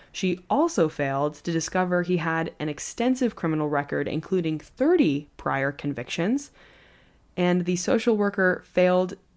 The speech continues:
even to discuss Mihalina's case with her supervisor. She, quote-unquote,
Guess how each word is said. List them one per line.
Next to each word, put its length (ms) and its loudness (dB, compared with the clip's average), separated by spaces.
even 400 2
to 120 -2
discuss 640 -4
Mihalina's 540 0
case 460 -4
with 320 -2
her 180 -4
supervisor. 880 -6
She, 560 -2
quote-unquote, 560 -2